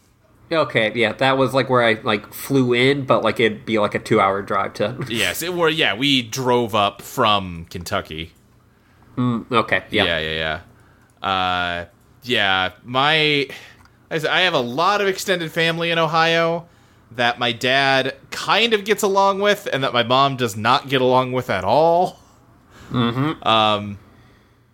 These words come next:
Speaker 2: we would have, like, Christmas get-togethers with my dad's side of the family where my mom was like, "Your brothers and sisters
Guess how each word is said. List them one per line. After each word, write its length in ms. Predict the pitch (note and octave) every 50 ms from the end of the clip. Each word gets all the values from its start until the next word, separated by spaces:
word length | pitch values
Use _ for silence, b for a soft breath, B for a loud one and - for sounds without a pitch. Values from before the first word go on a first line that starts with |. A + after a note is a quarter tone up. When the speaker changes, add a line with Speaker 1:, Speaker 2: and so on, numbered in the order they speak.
| _ _ _ _ _ _ -
Speaker 2:
we 160 | A2+ B2 C3
would 140 | C3 B2+ B2
have, 260 | B2 C3 B2 B2 A2
like, 500 | A2+ A#2 A#2 A2+ A2 - - - - - _ _ _ _ _
Christmas 680 | - - - C#3 C3+ C3+ - D3+ C#3+ C3+ - - - -
get-togethers 760 | - C3 D#3 F3+ F3+ - D#3+ C#3+ C#3+ B2+ A#2+ A#2 A2 G#2 A#2
with 120 | A#2 -
my 120 | B2 A#2
dad's 400 | A2 - A#2 G#2+ A2 A#2 A#2 A#2
side 200 | - - C3+ C3+
of 60 | C3+ C3+
the 80 | C#3
family 480 | C3+ - E3 D#3+ C#3+ B2 A#2 A2 G#2 G2+
where 460 | F#2+ G#2 A#2+ A#2 A2+ A2+ A2+ A2 - b b b b b b b
my 120 | B2 B2+ B2+
mom 260 | C#3 D3 D3+ D3 C#3
was 140 | C3+ C3 A#2+
like, 240 | B2+ B2+ A#2+ - - _ _ _ - C#3 A#2+
"Your 280 | C#3 E3 F3 E3 E3+ - _ _ _ _ _ _ _ _
brothers 340 | - D#3 E3 E3 D#3+ C#3+ C3+
and 80 | C#3 C3+
sisters 400 | - D3 C#3+ - - C3 A#2+